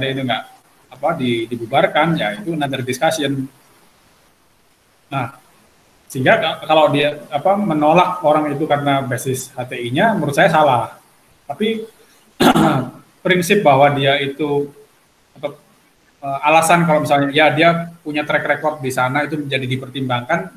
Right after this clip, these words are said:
bolehlah gitu loh. Tapi bukan karena, eh, H T I-nya gitu ya. Karena dia saat itu kan juga legal, bagaimanapun kita juga menghormati kepastian hukum. Ya, bisa jadi sekarang, misalnya saya nih, masa-,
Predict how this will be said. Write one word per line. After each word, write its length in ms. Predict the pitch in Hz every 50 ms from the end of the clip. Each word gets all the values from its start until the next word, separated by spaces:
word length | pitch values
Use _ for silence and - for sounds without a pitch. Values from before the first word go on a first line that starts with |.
| - _ _
bolehlah 640 | - 123 120 131 147 151 151 160 160 151 - 120 117
gitu 80 | 107 107 104
loh. 80 | 101 -
Tapi 160 | - 135 190
bukan 240 | 180 156 135 139 135 131 139
karena, 320 | 135 135 143 143 143 143 - - - - - - - _ _ _ _ _ _ _ _ _ _ -
eh, 1500 | 131 127 127 127 127 123 123 123 123 123 123 123 123 123 123 123 123 123 123 123 123 123 123 120 120 120 120 120 120 120
H 260 | - _ _ _ - 127
T 60 | 120 160
I-nya 400 | 175 190 190 190 202 185 175 160 139 123 113
gitu 100 | 113 107
ya. 240 | 107 107 123 135 _ _ _ _ _ _ _ _ _ _ _ _ _ _ _ _
Karena 260 | _ - 117 123 156 180 156
dia 140 | 147 185 202 180 -
saat 160 | 156 147 156
itu 80 | 170 - -
kan 80 | 247 165
juga 240 | 151 131 123 117 131
legal, 240 | 175 165 160 147
bagaimanapun 480 | 131 123 117 120 117 117 117 123 190 202
kita 240 | 208 214 208 214 -
juga 160 | 156 131 123
menghormati 800 | 123 127 117 113 117 127 156 180 - - 165 151 143 135 135 -
kepastian 400 | - 131 143 - - 151 135 147
hukum. 480 | 165 165 165 147 139 135 131 123 120 117 - _ _ _ 143 180 180 170 _ _ _ _ _ _ _ _ _ _ _ _ _ _ _ -
Ya, 240 | 123 120 147 -
bisa 240 | - 135 131 151 135
jadi 160 | 143 170 190
sekarang, 480 | - 208 - 180 180 196 180 160 151 135
misalnya 240 | 127 123 139 165 180
saya 240 | 160 165 170 165 160
nih, 240 | 135 117 - -
masa-, 320 | - 107 110 - 151 147